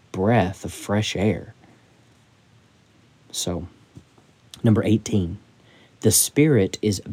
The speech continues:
beckoner. Stephen says in Acts seven fifty-one before his stoning,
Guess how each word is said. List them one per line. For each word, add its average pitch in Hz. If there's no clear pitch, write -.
beckoner. 95
Stephen 160
says 95
in 98
Acts 98
seven 95
fifty-one 95
before 92
his 90
stoning, 92